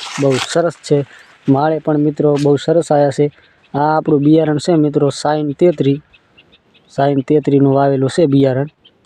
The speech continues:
બિયારણ મિત્રો બહુ બેસ્ટ આવે છે સાઇન તેત્રીસ. તો હું તો મારા ખેતરમાં સાઇન તેત્રીસ વાવું છું, બધાય ખેતરમાં. બીજા એરંડા આપણે નહીં વાવતા, ત્રણ વર્ષથી વાવું છું સાઇન તેત્રીસ. આપણને,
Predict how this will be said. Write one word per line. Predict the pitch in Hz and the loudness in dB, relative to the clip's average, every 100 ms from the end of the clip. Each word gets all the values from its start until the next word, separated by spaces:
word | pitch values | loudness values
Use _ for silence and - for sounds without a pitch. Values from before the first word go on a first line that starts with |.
| _ | _
બિયારણ | 120 131 147 151 147 | -10 -4 -2 0 -2
મિત્રો | 147 147 151 - _ _ _ - | -2 -2 -4 -6 _ _ _ -10
બહુ | 147 156 139 | -2 -2 -2
બેસ્ટ | 151 196 - 165 | -2 -2 -2 0
આવે | 160 147 | 0 0
છે | 139 | -6
સાઇન | - 151 147 | -4 -4 -4
તેત્રીસ. | 147 147 143 165 - _ _ - - - | -4 -4 -4 -14 -16 _ _ -20 -20 -20
તો | - 131 | -14 -10
હું | 120 160 | -6 -4
તો | 165 | -2
મારા | 156 156 151 | 0 0 -2
ખેતરમાં | - 151 147 147 | -4 -8 -6 -8
સાઇન | - 156 160 | -6 -4 -4
તેત્રીસ | 143 160 165 147 | -6 -6 -6 -2
વાવું | 147 170 | 0 0
છું, | 151 139 | -2 -8
બધાય | 135 - 139 | -8 -4 -4
ખેતરમાં. | - 143 139 135 151 - _ _ _ _ | -4 -6 -4 -6 -8 -12 _ _ _ _
બીજા | 143 139 143 | -10 -4 -4
એરંડા | 135 131 131 | -4 -4 -6
આપણે | 131 127 143 | -6 -8 -6
નહીં | 180 156 | -4 -4
વાવતા, | 127 120 156 156 _ _ _ - | -6 -8 -12 -16 _ _ _ -6
ત્રણ | 165 165 | -4 -2
વર્ષથી | 143 147 - 143 | -2 -4 -4 -2
વાવું | 165 175 | 0 0
છું | 139 131 | -6 -8
સાઇન | 139 139 | -6 -4
તેત્રીસ. | 131 139 135 135 | -6 -8 -6 -8
આપણને, | 131 139 139 | -6 -8 -4